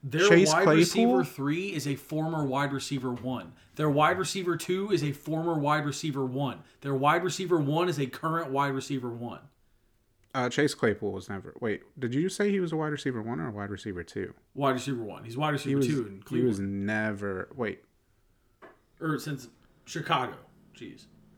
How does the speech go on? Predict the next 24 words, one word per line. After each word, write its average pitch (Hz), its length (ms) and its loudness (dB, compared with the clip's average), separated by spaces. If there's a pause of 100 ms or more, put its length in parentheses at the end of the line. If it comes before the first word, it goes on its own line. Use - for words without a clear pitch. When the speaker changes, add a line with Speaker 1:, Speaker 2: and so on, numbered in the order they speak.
(280)
Speaker 2:
I, 143 300 -2
I 147 80 -2
mean, 151 360 0 (220)
Speaker 1:
Chase 269 240 -2
Claypool 254 360 0
was 247 120 -2
a 156 40 0
wide 135 180 2
receiver 120 260 -6
one 120 220 -6
in 120 160 -8 (100)
Pittsburgh 123 420 -6
for 117 140 -6
a 110 80 -12
year. 170 300 -8 (580)
Speaker 2:
No, 123 760 -2
he 127 220 -2
just 131 280 -2
benefited 117 580 0
from 107 280 -2
the 110 220 -2
other 107 300 0
look, 104 480 -4
from 110 380 -4